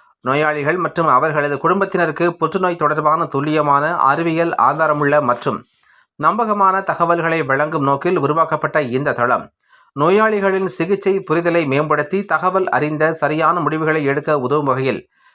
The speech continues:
வடிவமைக்கப்பட்டுள்ளது. நிகழ்வில் உரையாற்றிய ஜெம் புற்றுநோய் மையத்தின் தலைமை நிர்வாக அதிகாரி டாக்டர் பிரவீன்ராஜ் கூறுகையில்,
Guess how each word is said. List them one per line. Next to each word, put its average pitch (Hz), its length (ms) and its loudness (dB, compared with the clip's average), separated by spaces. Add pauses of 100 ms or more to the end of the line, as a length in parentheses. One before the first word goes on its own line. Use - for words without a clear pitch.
(140)
வடிவமைக்கப்பட்டுள்ளது. 143 1040 -2 (560)
நிகழ்வில் 170 400 0
உரையாற்றிய 156 500 2
ஜெம் 160 320 0
புற்றுநோய் 165 420 -2
மையத்தின் 147 460 -2 (440)
தலைமை 196 340 2
நிர்வாக 185 340 2
அதிகாரி 156 360 -2
டாக்டர் 147 360 0
பிரவீன்ராஜ் 165 600 -2
கூறுகையில், 147 420 0